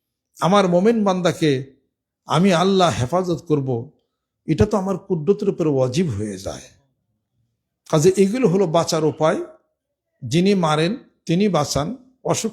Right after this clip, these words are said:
তিনি দেন, অসুখ তিনি নেন, তিনি জীবন দিছেন, তিনি আপনাকে মৃত্যু দিছেন। খলাকাল মাউতা ওয়াল হায়াতা লিয়াবলুয়াকুম আইয়ুকুম আহসানু আমালা, জীবন দিছেন, মরণও তিনি দিছেন।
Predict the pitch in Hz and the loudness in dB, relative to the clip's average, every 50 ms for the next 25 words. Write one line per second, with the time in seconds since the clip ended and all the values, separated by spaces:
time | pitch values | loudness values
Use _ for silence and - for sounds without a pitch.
0 | - - - 180 220 220 165 151 147 160 - - 160 147 - 208 208 - - 175 | -6 -4 -2 0 0 2 2 0 0 -2 -4 -6 -8 -6 -6 -6 -8 -4 -2 0
1 | 170 190 214 202 143 139 165 196 254 - _ _ _ _ _ _ _ _ _ _ | 2 2 2 2 0 -2 -4 -6 -10 -12 _ _ _ _ _ _ _ _ _ _
2 | _ _ _ - 233 254 240 175 175 196 196 214 226 247 220 185 143 - - 165 | _ _ _ 2 4 4 4 4 4 4 4 2 2 0 0 -2 -2 0 -2 -2
3 | 190 247 294 - _ _ _ _ _ _ _ _ _ _ - 175 185 226 226 214 | -2 -4 -8 -12 _ _ _ _ _ _ _ _ _ _ 0 2 4 4 4 2
4 | 220 - 180 139 151 143 139 135 123 - - - 135 131 123 131 131 - - - | 0 -2 -6 -6 -4 -2 -2 -4 -4 -6 -4 -2 -2 -2 -2 -4 -6 -4 -4 -4
5 | 98 92 90 - _ _ _ _ _ _ _ _ _ _ _ - - 180 196 196 | -4 -6 -10 -18 _ _ _ _ _ _ _ _ _ _ _ -2 2 2 4 4
6 | 185 190 180 170 156 160 165 165 160 160 175 170 160 135 - 147 160 156 147 - | 4 4 2 2 2 2 0 0 0 0 0 0 0 -2 -2 -2 -2 -2 -2 -2
7 | - 147 143 151 147 143 139 147 143 139 135 131 - 147 143 - 127 139 143 143 | -2 -2 0 0 0 0 0 -2 -2 -2 -2 -4 -6 -6 -6 -4 -2 -2 0 0
8 | 151 143 - - 196 247 285 - - - _ _ _ _ _ _ _ - 147 131 | 0 0 2 0 0 0 -2 -6 -14 -20 _ _ _ _ _ _ _ -4 -2 0
9 | 147 190 185 - 131 135 139 131 123 123 123 123 120 120 123 117 120 120 110 98 | 0 0 0 0 0 0 -2 -4 -6 -6 -6 -6 -8 -8 -6 -6 -6 -6 -8 -10
10 | 87 - - _ _ _ _ _ _ _ _ _ _ _ _ - 131 120 151 170 | -12 -16 -20 _ _ _ _ _ _ _ _ _ _ _ _ -4 0 2 4 4
11 | 196 220 233 233 214 170 156 - - 175 214 285 - - _ _ _ _ _ _ | 4 4 4 2 0 0 -2 -2 -2 -4 -6 -6 -10 -18 _ _ _ _ _ _
12 | - 139 123 123 139 165 196 196 185 165 - - 151 143 143 131 123 131 123 - | -16 -10 -4 -2 -2 0 0 0 0 0 0 -2 -2 -2 -2 -4 -4 -6 -6 -6
13 | - 170 226 | -8 -8 -10